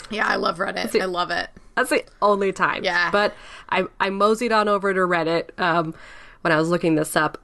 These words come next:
Speaker 2: Um, so do you think, do you think, uh, Skylar took him back after he drove all the way to California?
Speaker 1: Yeah, I
Speaker 2: What do you
Speaker 1: think,
Speaker 2: think?
Speaker 1: I think she did. She was,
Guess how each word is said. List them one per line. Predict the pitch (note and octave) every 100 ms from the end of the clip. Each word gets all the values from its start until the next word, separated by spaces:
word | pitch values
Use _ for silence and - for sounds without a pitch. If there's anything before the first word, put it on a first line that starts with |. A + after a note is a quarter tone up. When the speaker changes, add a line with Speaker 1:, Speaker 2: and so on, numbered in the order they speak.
| -
Speaker 2:
Um, | F3 F3 - - -
so | - - A#3+ - - -
do | A3+
you | A#3
think, | A#3+ A#3+ A#3 - - - - - - _ _ -
do | -
you | G#3 G#3+
think, | - G#3 G3+ G#3+
uh, | G3+
Skylar | F#3+ - G3 F#3 G3 G3 G3 - - - - -
took | G#3+
him | G#3 G3
back | F#3 G3
after | - F3+
he | F3+
drove | E3+ F3+ F3
all | F3
the | F3
way | F3 F3
to | F3
California? | F#3+ E3+ E3+ E3+ F3 G3 G#3 - - - - - - -
Speaker 1:
Yeah, | C4 A#3+
I | A3+
Speaker 2:
What | G#3+
do | E3
you | -
Speaker 1:
think, |
Speaker 2:
think? | D#3+
Speaker 1:
I | B3 A#3
think | G#3 E3+
she | -
did. | D#3 E3 E3 - - - - - -
She | - C4+ C4+
was, | C4 - -